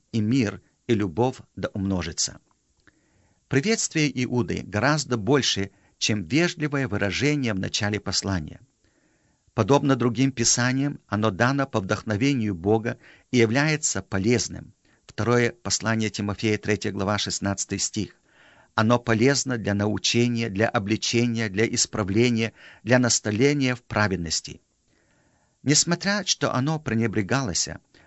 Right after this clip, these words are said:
оно является единственным таким выражением во всей Библии. Мы знаем, что имеется Божий порядок в известных приветствиях апостола Павла: "Благодать вам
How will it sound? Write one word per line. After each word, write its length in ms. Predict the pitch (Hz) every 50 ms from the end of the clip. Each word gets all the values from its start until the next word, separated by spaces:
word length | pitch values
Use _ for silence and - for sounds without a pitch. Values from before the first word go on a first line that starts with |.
| _ _
оно 200 | - 117 113 117
является 760 | 117 107 107 98 107 120 135 147 156 147 - - - 123 117 -
единственным 880 | - 101 101 104 92 85 101 135 165 170 - - - 147 147 147 143 135
таким 440 | - - 110 98 - - 147 151 143
выражением 760 | 110 110 101 110 107 90 95 131 139 143 135 131 127 120 - _ _ _
во 220 | - 98 104 107 95
всей 340 | - - - 123 123 127
Библии. 480 | 117 80 104 104 85 - 82 80 - - _ _ _ _ _ _ _ _ _ _ _ _ _ _ _ _ _ _ _ _
Мы 180 | - 131 185 208
знаем, 440 | 165 127 113 101 87 80 76 - - _ _ _
что 260 | - - - - 123
имеется 600 | - 123 127 156 165 170 170 165 - - 147 135
Божий 440 | - - 80 80 135 143 123 143 139
порядок 640 | - - 113 113 135 135 113 95 82 - - - - _ _ _ _ _ _ _
в 80 | _ _ _
известных 720 | - 120 98 85 90 117 151 156 - - - 135 131 - -
приветствиях 640 | - 107 95 107 135 143 - - - - 120 113 - -
апостола 560 | 107 - - 113 117 - - - 113 113 110
Павла: 440 | - - 104 95 82 80 82 - - _ _ _ _ _ _ _ _ _
"Благодать 680 | - 92 92 104 90 110 101 92 104 113 131 - -
вам 180 | - 120 120 -